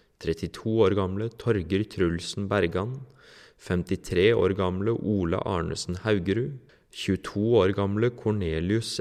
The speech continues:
Ellingsen Toseie, tjueén år gamle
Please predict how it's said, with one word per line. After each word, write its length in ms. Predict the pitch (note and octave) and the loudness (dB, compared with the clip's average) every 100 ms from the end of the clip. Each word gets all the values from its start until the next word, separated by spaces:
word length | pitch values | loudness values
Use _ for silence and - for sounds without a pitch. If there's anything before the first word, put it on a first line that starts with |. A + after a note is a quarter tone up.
| - | -6
Ellingsen 640 | A2 D#2+ D#2+ D2+ - G2+ | -6 -4 -4 -4 -2 -4
Toseie, 920 | G#2+ - A2 F2 - C2 E2+ E2+ G2+ C#3 - - _ | -4 -6 -6 -6 -6 -4 -2 -2 -2 -2 -8 -20 _
tjueén 680 | - F2+ E2+ - F2+ G2 A2 | -8 2 2 2 0 0 0
år 160 | F#2 | -2
gamle 360 | F#2 F2+ G2 | 0 -2 0